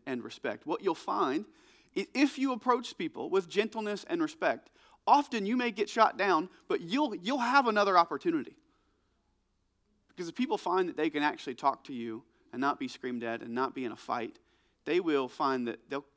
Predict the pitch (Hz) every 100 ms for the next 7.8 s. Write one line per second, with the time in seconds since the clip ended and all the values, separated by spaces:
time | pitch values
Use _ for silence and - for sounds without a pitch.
0 | _ 151 151 135 120 127 - 120 113 113
1 | - - - _ _ _ _ - 127 131
2 | 127 220 170 175 135 156 226 147 113 120
3 | 135 - 147 - 160 131 143 - 123 117
4 | 143 233 - _ _ 139 127 127 175 -
5 | 135 123 123 117 110 107 - - 113 107
6 | 110 107 110 110 - _ - 214 247 -
7 | 180 156 170 - - 151 135 131